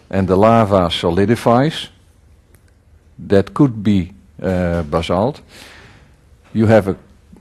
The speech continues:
continuous mass of rock, of material. And if, uh, and this happened in, in Arabia, some sheikh has a nice palace,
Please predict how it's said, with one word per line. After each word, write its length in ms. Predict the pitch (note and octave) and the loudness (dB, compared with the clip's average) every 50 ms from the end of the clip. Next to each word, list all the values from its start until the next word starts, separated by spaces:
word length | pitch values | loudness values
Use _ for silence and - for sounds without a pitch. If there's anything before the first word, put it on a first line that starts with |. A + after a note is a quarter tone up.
| _ _ _ _ | _ _ _ _
continuous 840 | - A2 G#2+ G2 - - D3 D#3 D3 C#3 B2 A#2 G#2 G2+ G2 - | -2 0 0 0 2 4 4 4 6 4 4 2 2 0 -2 0
mass 640 | G#2+ G#2 G#2+ A2+ A2+ A2+ A#2 A2+ - - - - - _ _ _ _ - - - _ _ _ _ _ _ _ | 0 2 4 4 4 2 2 0 -2 -8 -12 -16 -20 _ _ _ _ -20 -20 -20 _ _ _ _ _ _ _
of 220 | - G2+ F#2+ E2+ G2 | -6 -6 -4 -2 -2
rock, 320 | F2+ D#2+ C#2+ - - - - _ _ _ _ - | -2 -2 -2 -4 -8 -18 -20 _ _ _ _ -10
of 160 | F2 D#2+ - | -10 -6 -6
material. 560 | G2+ E2+ - - F#2+ E2 D2+ D2 C#2 C#2+ - - _ _ - - - - - - - - - _ _ _ _ _ _ - | -6 -6 -4 -4 -6 -4 -6 -6 -10 -12 -16 -18 _ _ -20 -20 -20 -20 -20 -20 -20 -20 -20 _ _ _ _ _ _ 0
And 360 | A2+ A2+ A#2 A#2 A2+ A2 - - _ - - _ _ _ - - - - | 2 4 4 4 4 2 -2 -6 _ -20 -20 _ _ _ -20 -20 -20 -6
if, 460 | - C3 C3 B2 - - - - - | 0 0 2 2 0 -4 -10 -8 -4
uh, 40 | A2 | -2
and 420 | A2 A2 A2 G#2 F2 F#2+ A2 G#2+ | 0 0 0 0 -2 -2 -2 0
this 180 | G2+ G#2 G2 - | 0 -2 -2 0
happened 480 | - A#2+ B2 A#2+ - G#2+ G2+ G2 - G#2+ | 2 2 2 2 2 -2 -4 -4 -2 -2
in, 240 | G2+ G2 G2 F#2+ | -2 -2 -2 -2
in 420 | - - G2 G2 F#2 F#2 F#2 - - - | -2 -4 -4 -4 -4 -4 -6 -8 -8 -6
Arabia, 640 | F#2+ F#2+ G2 A2+ A#2+ C3 B2 F#2+ F2 E2+ F#2 A#2 - _ _ _ _ _ _ - - _ _ _ _ _ _ _ _ _ _ _ - - - _ _ _ _ - | -4 0 2 2 2 2 2 -2 -4 -6 -6 -6 -8 _ _ _ _ _ _ -20 -20 _ _ _ _ _ _ _ _ _ _ _ -18 -18 -18 _ _ _ _ -14
some 260 | - - A#2 G#2+ G2 | -6 -2 -2 -2 -2
sheikh 420 | F#2 - - C3 B2+ A#2+ G#2+ - - | -2 -2 0 2 2 2 2 0 -2
has 220 | G#2 G2 F#2+ F2 | -2 -2 -2 -2
a 80 | G2+ G2 | -2 -2
nice 300 | G2+ G#2 G2 F#2+ F#2 - | -2 -2 -2 -4 -6 -4
palace, 560 | - - B2 A#2+ B2 B2 A#2+ - - - | -2 0 2 2 2 0 -4 -6 -8 -14